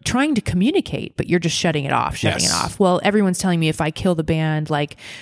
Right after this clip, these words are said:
Speaker 1: we'll never work in this business again. Like, we'll never be successful. And then I was like, "Hold on, let me just make a little
Speaker 2: <laughs>
Speaker 1: list
Speaker 2: Yep.
Speaker 1: of all the things that we've learned and all the things that we can do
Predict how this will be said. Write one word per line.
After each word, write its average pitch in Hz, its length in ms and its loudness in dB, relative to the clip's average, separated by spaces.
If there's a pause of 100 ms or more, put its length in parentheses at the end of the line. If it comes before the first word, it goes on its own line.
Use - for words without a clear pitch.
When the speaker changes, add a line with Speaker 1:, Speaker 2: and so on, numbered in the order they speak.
(120)
Speaker 1:
we'll 180 120 4
never 170 220 4
work 160 180 2
in 160 60 2
this 151 140 0
business 151 340 -2
again. 165 560 2
Like, 147 180 -4
we'll 165 100 2
never 160 200 2
be 160 140 -2
successful. 175 640 0
And 175 80 0
then 185 80 2
I 208 60 4
was 220 120 0
like, 240 140 -2
"Hold 220 220 0
on, 135 180 -2
let 175 100 2
me 254 80 2
just - 200 -4
make 233 100 2
a 208 60 2
little 185 200 4
Speaker 2:
<laughs> 156 120 2
Speaker 1:
list - 380 0 (640)
Speaker 2:
Yep. 120 180 0 (100)
Speaker 1:
of 190 140 0
all 196 260 4
the 208 80 2
things 180 300 0
that 175 100 2
we've 170 200 0
learned 202 460 4
and 180 160 0
all 196 140 -2
the 190 100 -6
things 180 260 0
that 165 100 2
we 165 100 2
can 208 420 0
do 143 460 2